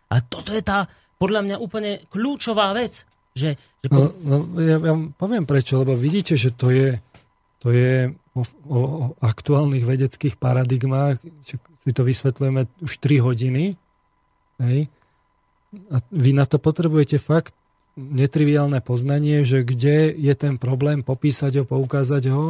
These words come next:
Speaker 2: a musíte ísť do biologických znalostí, kopu literatúry musíte vlastne odcitovať.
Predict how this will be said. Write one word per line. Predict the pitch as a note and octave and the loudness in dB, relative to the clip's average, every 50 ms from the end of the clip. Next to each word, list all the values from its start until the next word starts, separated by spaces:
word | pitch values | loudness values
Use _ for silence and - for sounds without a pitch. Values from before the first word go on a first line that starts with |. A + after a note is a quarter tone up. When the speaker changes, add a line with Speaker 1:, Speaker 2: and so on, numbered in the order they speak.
| E3+ | -4
Speaker 2:
a | E3 D3+ C#3 C3 C3 B2+ - _ _ _ | -4 -2 -2 -2 -2 -4 -6 _ _ _
musíte | D3 C3 C#3 C3 - C#3 B2 - C#3 | -4 -2 -2 0 0 -2 -2 0 0
ísť | C3+ A#2+ G#2+ | 0 0 0
do | A2+ C#3 | 0 -2
biologických | B2 A#2+ C3+ C3+ C3 C3+ C3 B2+ C3 A#2+ - - - C3 | 0 2 2 2 2 2 0 0 -2 -4 -4 -6 -4 -4
znalostí, | A#2+ C3 C3 C3 A#2+ - B2+ A#2 | -2 -2 -2 -2 -2 -4 -6 -2
kopu | - D3+ C#3+ B2+ - C3 | 0 -2 -2 0 0 0
literatúry | C3 C3 B2 - C3+ C3 B2 - - B2 B2 | 0 0 0 0 0 0 0 -2 -4 -6 -6
musíte | B2+ B2 A#2+ - - B2+ A#2 - C3 B2+ C3+ | -4 -4 -6 -6 -6 -8 -6 -4 -4 -4 -4
vlastne | C3 B2 B2 - - - B2+ C3 | -4 -4 -4 -4 -4 -6 -4 -2
odcitovať. | C3 B2+ A#2+ - - _ _ - C#3 B2 - C3+ B2+ C3 B2+ - _ | -2 -2 -2 -4 -8 _ _ -2 -2 -2 0 0 0 0 0 -2 _